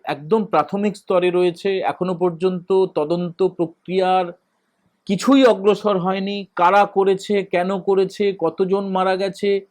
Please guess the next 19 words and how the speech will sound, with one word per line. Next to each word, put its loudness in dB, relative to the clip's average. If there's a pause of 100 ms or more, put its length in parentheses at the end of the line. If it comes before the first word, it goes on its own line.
(400)
কি 2 (160)
পরিস্থিতি, 0 (380)
কিচ্ছু -2 (120)
বোঝা 4
যায়নি। -2 (300)
একদম 2 (480)
আজকে -2 (120)
সন্ধে 0
সাতটা -2
নাগাদ 0 (640)
যে 2 (120)
আক্রমণ -2
হয়েছে, 2 (140)
যে 2 (100)
বিস্ফোরণ -2
হয়েছে, -2 (180)
তারপরেই 2 (120)
আমরা 0 (520)
এই 2